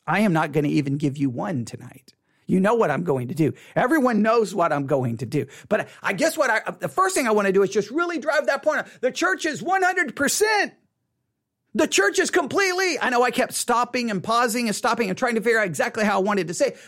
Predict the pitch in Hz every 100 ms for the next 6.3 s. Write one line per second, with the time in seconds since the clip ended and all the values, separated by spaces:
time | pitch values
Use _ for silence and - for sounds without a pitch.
0 | - 196 247 320 277 202 302 247 226 170
1 | 160 254 220 220 202 - 247 247 160 160
2 | 143 147 131 170 170 180 180 165 180 254
3 | 156 135 143 131 170 165 160 160 - -
4 | 214 262 247 180 254 233 180 214 - -
5 | 180 254 320 320 294 233 - _ _ -
6 | 285 269 180